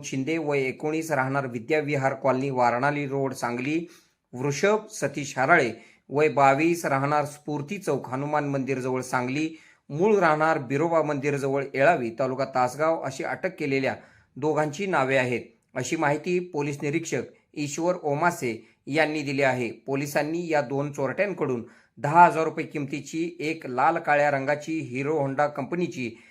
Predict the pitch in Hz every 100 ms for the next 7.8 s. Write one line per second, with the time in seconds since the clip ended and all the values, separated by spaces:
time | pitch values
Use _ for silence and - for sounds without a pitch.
0 | _ _ 147 131 170 156 147 143 143 135
1 | 123 147 143 139 - 156 160 _ _ -
2 | 156 165 170 135 135 143 139 180 175 156
3 | 147 147 151 - 147 135 139 - 151 139
4 | 147 127 135 156 156 143 139 131 143 170
5 | 170 127 113 - - _ - 131 160 180
6 | 165 147 147 143 135 - 131 - 156 143
7 | 143 139 139 - 143 - 156